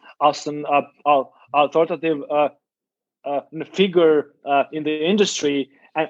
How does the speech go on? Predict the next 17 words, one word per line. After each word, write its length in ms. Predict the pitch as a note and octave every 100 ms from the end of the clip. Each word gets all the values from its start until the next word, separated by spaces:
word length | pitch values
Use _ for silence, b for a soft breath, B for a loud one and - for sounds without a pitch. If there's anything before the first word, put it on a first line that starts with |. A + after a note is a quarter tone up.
| -
and 180 | E3 D#3
producing 440 | E3 E3 F3 D#3+
great 340 | C3+ D#3 D3+ C#3+
results. 640 | C3 C#3 E3 C3 - - b b -
Uh, 140 | C3 B2+ _ _ _ -
but 220 | D#3 D3 _ _ _ _ -
if 300 | D#3 - -
you 240 | F#3+ A3
are, 240 | F#3+ F3+ C#3+ _ D3
are 180 | D#3+ D3+
invested 480 | D#3+ D3 E3+ - -
too 120 | E3+
much 400 | D3+ D3+ D#3+ - D#3
on 120 | D3+
day-to-day 400 | D#3 C#3+ D#3 D3+
operation, 560 | D#3 - D3+ G3+ - E3+
uh, 80 | D#3